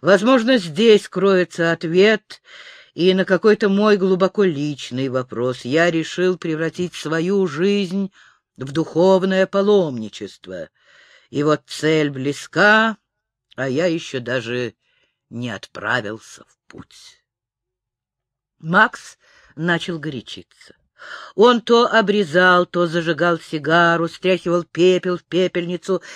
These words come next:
и нервно водил ею по столу. "Возможно, Ханна — оселок, на котором мне предстоит проверить свою теорию. У меня всегда был богатейший арсенал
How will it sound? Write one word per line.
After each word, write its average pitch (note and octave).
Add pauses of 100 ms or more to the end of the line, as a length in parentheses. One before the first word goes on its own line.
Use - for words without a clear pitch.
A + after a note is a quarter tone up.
(140)
и F#3+
нервно G3
водил E3
ею C#3
по C3+
столу. D#3+ (580)
"Возможно, G3
Ханна — F#3+
оселок, D#3+
на E3+
котором F3
мне F3+
предстоит F3
проверить E3+
свою E3+
теорию. B2 (320)
У -
меня E3
всегда E3+
был A#3+
богатейший G3
арсенал F3+